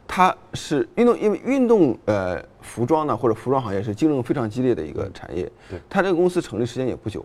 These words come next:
Speaker 1: 为什么能够一，呃，这个，呃，屡创佳绩呢？因为它是，首先呢，它是一个运动员为运动员设计的服装品牌。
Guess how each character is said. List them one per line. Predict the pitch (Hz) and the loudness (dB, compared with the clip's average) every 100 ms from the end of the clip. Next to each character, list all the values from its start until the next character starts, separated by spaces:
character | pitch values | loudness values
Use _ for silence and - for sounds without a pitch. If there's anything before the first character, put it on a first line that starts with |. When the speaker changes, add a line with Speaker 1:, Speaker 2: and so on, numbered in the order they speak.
| - | 0
Speaker 1:
为 | 196 | 0
什 | - | 0
么 | 98 | -4
能 | 104 120 | -2 0
够 | 107 | 0
一， | 82 - - | -2 -8 -2
呃， | 95 82 | -2 -2
这 | - 104 | -4 -4
个， | 87 85 - - - - | -2 -4 -8 -20 -20 -8
呃， | - 95 87 76 - - | -2 0 0 -2 -8 -4
屡 | 110 95 | -2 0
创 | 156 143 | -2 0
佳 | 131 135 | 0 -2
绩 | 127 | -2
呢？ | 104 76 - - - | -4 -4 -14 -16 -2
因 | 110 | 2
为 | 113 | 2
它 | - 135 | 2 -2
是， | 131 - 95 | -2 -6 -6
首 | 110 | -6
先 | 104 117 | -4 -4
呢， | 107 | -2
它 | 123 | -4
是 | 120 | 0
一 | 120 | 4
个 | 113 - - - | 4 2 -8 0
运 | 233 175 | 2 6
动 | 160 123 | 6 4
员 | 78 76 85 - - - - | 0 -4 -10 -12 -20 -20 0
为 | 160 175 135 - | 12 12 12 8
运 | 175 151 | 6 8
动 | 127 120 | 6 4
员 | 101 85 87 92 | 2 0 -4 -6
设 | - - 147 | -8 2 2
计 | 104 98 | 4 0
的 | 78 62 - _ - | -2 -6 -16 _ -18
服 | - 95 | -8 -6
装 | 92 | -6
品 | 95 - - | -8 -12 -12
牌。 | - | -14